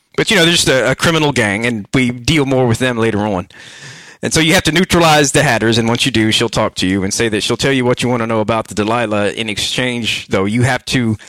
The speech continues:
sneak into Timsh's estate and steal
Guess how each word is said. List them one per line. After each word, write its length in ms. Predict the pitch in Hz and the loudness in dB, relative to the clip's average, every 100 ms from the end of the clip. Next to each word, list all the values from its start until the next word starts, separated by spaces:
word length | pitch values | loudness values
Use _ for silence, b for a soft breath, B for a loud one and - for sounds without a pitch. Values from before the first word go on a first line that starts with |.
| B B - | B B -6
sneak 400 | - 190 202 175 | -2 0 -2 -2
into 220 | 175 143 | 0 0
Timsh's 580 | - 160 143 139 120 - | 0 -2 0 0 -2 -2
estate 560 | 131 - 175 156 131 - | -4 0 0 0 -2 -6
and 420 | 131 120 113 101 B B B B B | -2 0 -2 -6 B B B B B
steal 840 | - - 202 202 165 147 139 120 | -4 -2 0 2 4 2 0 -4